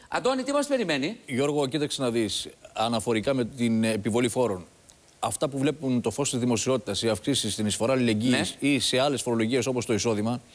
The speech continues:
Speaker 2: νομίζω ότι δεν έχουν καμία τύχη, υπό την έννοια ότι ήδη είναι επιβαρημένες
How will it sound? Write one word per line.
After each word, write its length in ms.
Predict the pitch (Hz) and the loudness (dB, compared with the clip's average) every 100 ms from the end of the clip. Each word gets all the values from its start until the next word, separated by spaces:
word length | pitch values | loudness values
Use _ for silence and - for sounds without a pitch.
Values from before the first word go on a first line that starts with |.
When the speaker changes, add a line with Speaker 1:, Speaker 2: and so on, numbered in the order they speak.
| - - - | -20 -20 -6
Speaker 2:
νομίζω 380 | 117 127 156 147 | 0 2 2 2
ότι 120 | 135 | 0
δεν 160 | 135 170 | 0 0
έχουν 200 | 165 135 | -2 -2
καμία 340 | 135 175 165 | 0 0 0
τύχη, 260 | 127 117 127 | 0 0 0
υπό 160 | 117 | 0
την 140 | 117 143 | 0 0
έννοια 220 | 165 147 | 2 2
ότι 360 | 147 135 123 - | 2 0 -2 0
ήδη 480 | 139 202 151 120 101 | 2 2 2 2 2
είναι 200 | 151 170 | 2 2
επιβαρημένες 920 | 151 139 120 135 131 196 175 127 - | 0 0 0 0 0 0 2 2 0